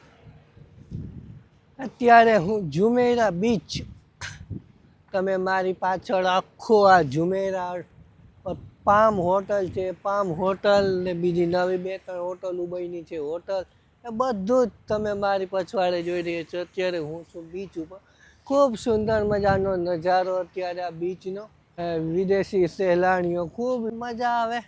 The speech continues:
આવ્યા હોય તો lots of enjoyment and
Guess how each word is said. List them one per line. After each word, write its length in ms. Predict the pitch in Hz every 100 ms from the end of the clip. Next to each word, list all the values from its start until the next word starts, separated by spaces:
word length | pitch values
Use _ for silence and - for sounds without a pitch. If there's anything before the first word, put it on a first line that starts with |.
| 208
આવ્યા 300 | 175 170 170
હોય 440 | 160 170 208 175 139 - _ _ _ _ _ _ _ -
તો 200 | 240 202 - - 240
lots 440 | 208 220 220 -
of 140 | 226 202
enjoyment 840 | 208 196 202 208 208 202 202 196 185
and 420 | 185 180 175